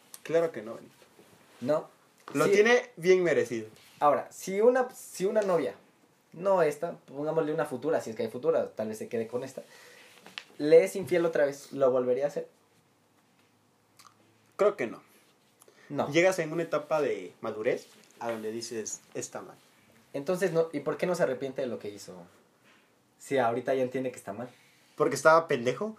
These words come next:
Speaker 2: <laughs>
Speaker 1: <laughs> Y, y creo que lo sigo estando, ¿no?
Speaker 2: Sí, sí, sí, sí, sí, sí.
Speaker 1: <laughs> Estoy bien pendejo.
Speaker 2: Sí.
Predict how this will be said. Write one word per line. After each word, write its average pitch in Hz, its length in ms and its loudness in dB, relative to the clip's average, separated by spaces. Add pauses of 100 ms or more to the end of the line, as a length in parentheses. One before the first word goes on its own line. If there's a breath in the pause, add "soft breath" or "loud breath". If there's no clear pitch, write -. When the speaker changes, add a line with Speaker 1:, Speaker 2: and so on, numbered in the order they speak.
Speaker 2:
<laughs> - 20 -
Speaker 1:
<laughs> 190 840 6
Y, 220 240 0
y 214 80 -2
creo 220 180 6
que 254 80 6
lo 226 100 6
sigo 240 140 4
estando, 233 320 4
¿no? 208 120 2
Speaker 2:
Sí, 262 60 8
sí, - 160 6
sí, 226 380 10
sí, 214 100 6
sí, 226 280 6 (100)
sí. 214 60 12
Speaker 1:
<laughs> 202 80 12 (100)
Estoy 196 160 -2
bien 208 180 8
pendejo. 170 340 2
Speaker 2:
Sí. 156 80 -4